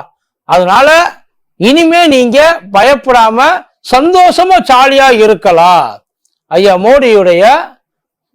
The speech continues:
பதிலடி பாகிஸ்தானுக்கு இந்த பகல்காம்ல பண்ணாங்கல்ல,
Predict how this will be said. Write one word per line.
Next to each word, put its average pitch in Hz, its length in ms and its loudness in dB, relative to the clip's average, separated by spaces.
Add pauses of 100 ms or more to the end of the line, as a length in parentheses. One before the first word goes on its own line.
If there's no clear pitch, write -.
பதிலடி 220 720 -2 (320)
பாகிஸ்தானுக்கு 185 760 -4 (220)
இந்த 170 100 -6 (100)
பகல்காம்ல 190 540 0 (100)
பண்ணாங்கல்ல, 214 500 -4